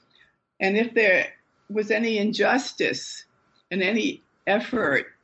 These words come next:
to give the man a fair trial and to see that justice was done, that did not appear. So Alice's reporting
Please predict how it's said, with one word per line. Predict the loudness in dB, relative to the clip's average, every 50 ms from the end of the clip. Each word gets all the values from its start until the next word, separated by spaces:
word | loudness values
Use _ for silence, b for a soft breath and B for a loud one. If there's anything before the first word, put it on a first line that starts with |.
| -14 -8
to | -4 -4 -4 -4 -6 -8 -4
give | -2 -2 0 0
the | -2
man | -2 -2 -2 -2 -2 -2 -2 -4
a | -6
fair | -6 -6 -2 0 2 2 2 0
trial | -4 -6 -2 0 2 4 4 6 4 4 4 2 0 -2 -4 -6 -10 _ _ _ _ _ _ -8
and | -6 -6 -4 -4
to | -2 -2 -2 -2 -4 -6
see | -10 -6 -2 0 0 2
that | 2 2 0 0 0
justice | 0 0 0 0 -2 -6 -6 -6 -4 -4
was | -4 -4 -4 -4
done, | -4 -4 -2 -2 0
that | 0 2 2 2 0 -2 -4
did | -4 -2 -2
not | -2 -2 -4 -6 -8
appear. | -10 -10 -8 -8 -6 -6 -8 -12 -16 _ _ _ _ _ _ _ _ _ _ _ _ _ _ _ -6
So | -2 -2 0 -2 -4 -8 _ _ _ 0
Alice's | 2 2 4 4 4 4 2 2 2 2 4 4 2 2 -4 -10 -10 -8
reporting | -6 -6 -6 -8 _ _ -4 0 0 0 0 0 0 -2 -2 -4 -4 -6